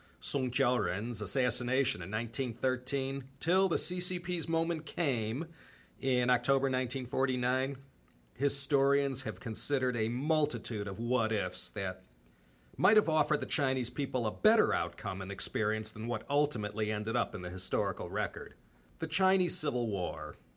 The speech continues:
the part that began right after Japan surrendered, was Jiang's to lose. The communists had almost nothing on him.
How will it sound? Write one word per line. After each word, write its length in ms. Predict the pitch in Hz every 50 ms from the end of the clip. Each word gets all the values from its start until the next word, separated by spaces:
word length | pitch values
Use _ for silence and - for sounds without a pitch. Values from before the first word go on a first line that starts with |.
| _ _ _ _ _ _
the 80 | - -
part 240 | - - 113 107 -
that 160 | 123 107 -
began 300 | 120 110 117 107 101 101
right 260 | 98 104 104 104 101
after 220 | 104 98 - 113 104
Japan 340 | - - - 110 107 101
surrendered, 640 | 95 - - 98 92 98 98 104 104 110 110 113 107 - _ - - - - - -
was 180 | 110 107 -
Jiang's 460 | - - - 117 85 90 92 90 87 -
to 160 | - 98 80
lose. 420 | 80 78 78 78 78 78 - - - _ _ _ _ _ _ _ _ -
The 80 | -
communists 540 | 113 131 147 233 269 262 208 143 131 - -
had 240 | 151 135 120 113 92 - - - -
almost 300 | - 135 127 113 - 127
nothing 400 | 127 139 127 - - 92 87 85
on 160 | 78 71 76
him. 300 | 80 95 87 78 80